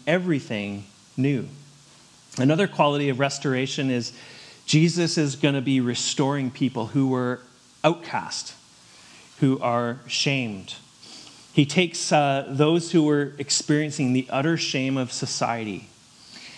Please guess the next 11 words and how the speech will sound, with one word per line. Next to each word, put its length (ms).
and, 380
uh, 440
and 180
who 100
were 120
experiencing 640
condemnation, 800
and 120
he 100
notices 720
them, 320